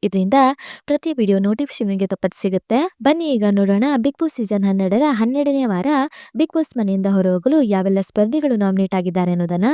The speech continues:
ಹನ್ನೆರಡನೆಯ ವಾರ ಬಿಗ್ ಬಾಸ್ ಮನೆಯಲ್ಲಿ ಒಟ್ಟು ನಾಲ್ಕು ಟಾಸ್ಕ್‌ಗಳು ನಡೆದಿದ್ದು, ಅದರಲ್ಲಿ ಮೊದಲನೆಯ ಟಾಸ್ಕ್‌ನಲ್ಲಿ ಚೈತ್ರ ಅವರು ನಾಮಿನೇಟ್ ಆಗಿದ್ದು, ಎರಡನೆಯ ಟಾಸ್ಕ್‌ನಲ್ಲಿ ಮಾಳು ಅವರು ನಾಮಿನೇಟ್ ಆಗಿರುತ್ತಾರೆ. ಇನ್ನು ಮೂರನೆಯ ಟಾಸ್ಕ್‌ನಲ್ಲಿ ಸ್ಪಂದನ ಹಾಗೂ ಅಶ್ವಿನಿ ಗೌಡ ಈ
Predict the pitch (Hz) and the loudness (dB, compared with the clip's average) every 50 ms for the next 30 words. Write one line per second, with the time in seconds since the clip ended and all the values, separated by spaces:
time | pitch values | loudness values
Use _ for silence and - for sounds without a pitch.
0 | 339 392 - 277 285 311 330 330 330 311 311 311 294 247 202 185 185 254 294 277 | 0 0 0 0 0 0 0 0 0 0 -2 -2 -2 -2 -2 -2 0 0 0 0
1 | 220 262 - - 311 311 - - 254 220 202 196 196 190 190 190 190 185 190 - | -2 -2 -2 0 0 0 0 0 -2 0 0 2 2 2 2 2 2 0 -2 0
2 | - 190 190 196 247 370 - 320 - 240 208 185 - - - 196 190 190 185 185 | 0 0 2 2 2 0 0 -2 0 0 0 0 0 0 0 0 2 2 2 2
3 | 185 180 185 180 180 285 302 277 277 - 202 190 - 180 196 220 277 302 277 285 | 2 0 0 0 0 2 0 0 0 0 -2 -2 -2 -2 -2 0 0 0 0 -2
4 | 302 - - - - - - 240 254 - 294 320 311 311 302 294 285 - - 196 | -4 -8 -16 -20 -18 -6 -2 0 0 0 0 -2 -2 0 0 0 -2 0 -2 -2
5 | 185 - - - 202 190 202 277 302 254 - - 254 285 277 - 294 262 214 190 | -2 -4 -4 -4 -2 0 0 0 0 0 0 0 0 0 0 0 0 0 2 0
6 | 190 190 190 185 185 190 190 196 - 196 180 175 165 180 175 285 302 285 285 302 | 0 0 0 0 0 0 -2 -2 -2 -4 -4 -4 -6 -4 -2 0 2 2 0 -2
7 | - - - - _ - 262 285 302 - 311 302 294 294 285 - - 196 190 - | -4 -12 -20 -12 _ 0 0 2 2 0 -4 -4 -4 -6 -6 -4 -4 -4 -4 -4
8 | - - 190 175 196 277 311 294 233 208 226 254 294 294 269 226 190 190 190 190 | -6 -6 -4 -4 -2 0 0 0 0 0 0 0 2 2 2 2 0 0 -2 -2
9 | 185 185 190 190 185 - 190 180 180 190 - - 185 180 180 185 185 - - 220 | -2 -2 -2 -2 -2 -4 -4 -6 -6 -8 -6 -4 -2 -2 0 0 -2 0 2 2
10 | 220 262 302 277 254 262 285 311 320 311 311 311 302 277 - 226 196 196 - - | 2 2 2 0 0 2 2 2 2 0 0 -2 -2 -2 0 0 -2 -2 -2 -2
11 | 208 190 190 233 302 302 254 - - 269 262 269 294 311 302 294 262 220 196 185 | -2 0 0 2 0 0 -2 -2 0 0 0 0 0 -2 -2 0 0 0 2 2
12 | 202 196 190 - - - 202 196 185 196 190 185 180 185 185 202 220 - - - | 2 2 0 0 -2 0 0 0 2 2 2 2 2 0 0 -2 -4 -10 -18 -16
13 | - - 262 | -8 -4 -2